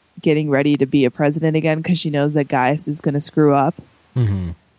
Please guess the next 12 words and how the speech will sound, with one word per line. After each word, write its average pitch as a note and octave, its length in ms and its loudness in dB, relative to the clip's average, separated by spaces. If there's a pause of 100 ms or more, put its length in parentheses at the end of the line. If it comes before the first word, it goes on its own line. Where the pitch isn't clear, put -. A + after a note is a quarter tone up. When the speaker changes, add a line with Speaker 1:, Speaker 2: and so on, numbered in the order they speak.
(640)
Speaker 1:
Um, E3 460 2 (600)
and G3 560 2 (260)
there's F#3 280 4
the - 100 2
baby A3 800 4
of F3 320 2
Boomer F#3+ 400 4
and F3+ 140 0
Hilo, G#3 520 2
who G#3+ 180 2
is, E3+ 120 0
like, D#3 320 -2